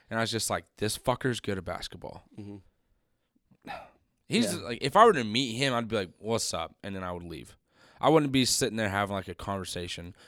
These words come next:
Speaker 1: with Paul Pierce.
Speaker 2: I wouldn't introduce myself.
Speaker 1: I wouldn't either. That's what I'm saying. I'd just be like,
Speaker 2: <laughs>
Speaker 1: "Sup?" And I'd at least say, like, "I said hi to Paul Pierce."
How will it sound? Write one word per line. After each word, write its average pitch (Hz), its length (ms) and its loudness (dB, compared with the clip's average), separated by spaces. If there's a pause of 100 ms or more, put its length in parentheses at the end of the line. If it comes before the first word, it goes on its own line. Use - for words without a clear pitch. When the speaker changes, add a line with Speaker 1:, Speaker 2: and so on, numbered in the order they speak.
(120)
Speaker 1:
with 113 160 0
Paul 107 420 2
Pierce. 85 500 -10 (140)
Speaker 2:
I 101 140 -4
wouldn't 127 300 -2 (220)
introduce 110 480 -8
myself. - 360 -20 (1200)
Speaker 1:
I 92 140 -6
wouldn't 135 200 0
either. 143 240 -6
That's 104 200 -4
what 127 80 2
I'm 117 60 0
saying. 135 100 2
I'd 123 40 2
just 104 120 -6
be 117 60 2
like, 110 80 0
Speaker 2:
<laughs> - 20 -2
Speaker 1:
"Sup?" - 460 2 (880)
And 110 100 0
I'd 113 60 2
at 107 60 0
least 117 160 0
say, 110 120 4
like, 98 140 -2 (300)
"I 101 120 -8
said 101 220 -2
hi 98 140 -2
to 92 60 -8
Paul 90 220 -10
Pierce." 92 340 -14